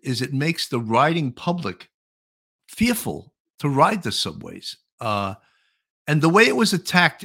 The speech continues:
one of the greatest, I believe, the greatest, um, police commissioners in N Y P D history was Bill Bratton. And bef-, prior to Bill Bratton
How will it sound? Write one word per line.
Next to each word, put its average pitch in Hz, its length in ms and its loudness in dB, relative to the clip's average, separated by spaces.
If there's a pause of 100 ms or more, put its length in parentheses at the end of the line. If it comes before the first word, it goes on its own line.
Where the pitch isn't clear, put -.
one 160 220 -2
of 226 80 -2
the 185 100 2
greatest, 143 580 0
I 143 200 0
believe, 110 380 -4
the 110 60 -6
greatest, 110 600 -8
um, 95 360 -8
police 131 360 -8
commissioners 85 760 -12
in 98 160 -12
N 95 140 -10
Y 90 160 -10
P 95 160 -12
D 98 120 -10
history 98 460 -12 (400)
was 104 160 -6
Bill 98 240 -4
Bratton. 101 540 -6 (760)
And 127 220 -2
bef-, 131 260 -4
prior 214 360 4
to 151 160 -4
Bill 139 260 0
Bratton 117 640 0